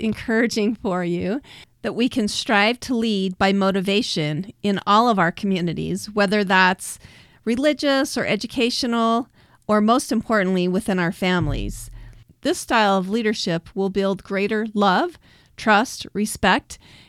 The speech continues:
and connectiveness, and a better understanding of our unique selves, helping fulfill our mission or helping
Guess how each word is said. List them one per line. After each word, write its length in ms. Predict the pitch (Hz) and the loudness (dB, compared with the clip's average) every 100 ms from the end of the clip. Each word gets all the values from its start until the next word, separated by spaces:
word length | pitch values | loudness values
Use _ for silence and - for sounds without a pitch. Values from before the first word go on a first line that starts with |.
| - | -4
and 200 | 208 233 | -2 -2
connectiveness, 1000 | 240 196 202 - 170 175 147 - - - - _ - - | -2 0 0 -2 -4 -4 -6 -6 -10 -14 -20 _ -14 -2
and 160 | 220 220 | 2 2
a 40 | |
better 320 | 233 254 269 | 4 2 2
understanding 800 | 262 214 226 - 208 196 175 170 | 2 0 -2 -2 0 2 0 -2
of 180 | - 190 | -2 0
our 120 | 190 | 2
unique 420 | 196 196 196 185 | 2 0 0 -2
selves, 640 | - 214 175 139 151 - - - - - _ | -4 0 0 0 -4 -10 -16 -20 -20 -20 _
helping 360 | - 240 320 262 | -2 -2 -2 -4
fulfill 420 | 247 220 233 214 | -4 -6 -2 0
our 140 | 208 | 0
mission 580 | 196 208 - 180 151 160 - _ - | 0 0 -2 -2 -2 -4 -8 _ -6
or 300 | 220 214 220 | 0 0 0
helping 420 | - 262 269 | -2 -4 -4